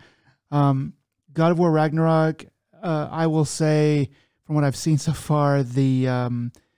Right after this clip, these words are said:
i-, it is, it is, it is better in they have more different kinds of places to go, uh, earlier on in the game. So you're not kind of just running into the same,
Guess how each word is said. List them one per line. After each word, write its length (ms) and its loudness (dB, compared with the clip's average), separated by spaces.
i-, 40 -6
it 240 0
is, 320 2
it 140 0
is, 200 4
it 100 0
is 200 4
better 540 0
in 460 0
they 140 2
have 340 2
more 420 4
different 480 -4
kinds 680 -2
of 440 -6
places 480 -4
to 100 -6
go, 480 -4
uh, 260 0
earlier 400 0
on 180 2
in 80 0
the 40 -2
game. 480 -2
So 540 0
you're 380 0
not 380 0
kind 160 0
of 60 0
just 240 -4
running 320 0
into 120 2
the 80 -4
same, 540 -2